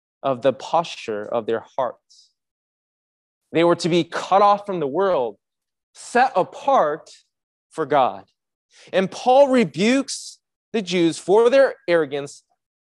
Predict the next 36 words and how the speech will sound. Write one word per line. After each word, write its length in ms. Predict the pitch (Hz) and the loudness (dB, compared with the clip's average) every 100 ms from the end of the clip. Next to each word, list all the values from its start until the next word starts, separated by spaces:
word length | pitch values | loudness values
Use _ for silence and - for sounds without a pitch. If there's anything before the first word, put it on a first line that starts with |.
| _ _ _ | _ _ _
by 200 | 156 180 | 0 2
announcing 680 | 202 202 180 190 311 - 156 | 2 0 0 0 -2 -6 -4
that 140 | 156 165 | -2 0
a 60 | |
true 460 | 165 - - 294 302 | -2 -6 -4 -2 -2
Jew 480 | 175 123 117 131 202 _ _ _ _ _ _ | -4 -10 -12 -12 -16 _ _ _ _ _ _
is 140 | 156 | -4
not 240 | 165 262 262 | 0 2 2
one 260 | 240 254 | 2 2
who 220 | 233 240 226 | -2 -2 -2
is 180 | 165 | -2
merely 520 | 156 185 247 240 233 - | -4 -2 0 0 -2 -2
outwardly 540 | 185 226 233 247 226 220 | 2 2 0 -6 -6 -10
compliant 720 | - 175 - 208 240 185 131 | -12 -16 -10 -6 -4 -4 -4
when 260 | 151 147 - _ - | -6 -6 -12 _ -4
inwardly 500 | 247 311 196 117 120 | -2 0 -2 -4 -8
they're 260 | 107 117 - | -10 -10 -6
empty. 400 | 180 - 90 - _ _ _ _ _ | -8 -8 -18 -20 _ _ _ _ _
No, 200 | 170 180 | 0 2
a 40 | 160 | 2
true 320 | - 247 277 | 0 0 0
Jew 200 | 180 170 | 2 0
is 100 | 131 | 0
one 300 | 135 180 185 | 0 0 0
who 100 | 208 | -4
is 140 | 156 | -6
devoted 840 | - 160 123 180 302 254 170 120 - _ _ _ _ | -6 -8 -2 0 0 0 -6 -8 -12 _ _ _ _
from 160 | - 175 | -6 -4
the 220 | 170 180 | 0 0
inside 340 | 190 170 147 | 0 -2 -2
out, 240 | 160 135 - - _ _ _ _ _ _ _ _ | 0 -2 -4 -18 _ _ _ _ _ _ _ _
who 120 | - 220 | 2 2
has 140 | 190 | 2
circumcision 720 | - 220 226 196 190 170 160 | 0 0 -2 -4 -6 -6 -6
not 220 | 156 214 | -4 -4
just 320 | - 240 247 | -2 -4 -4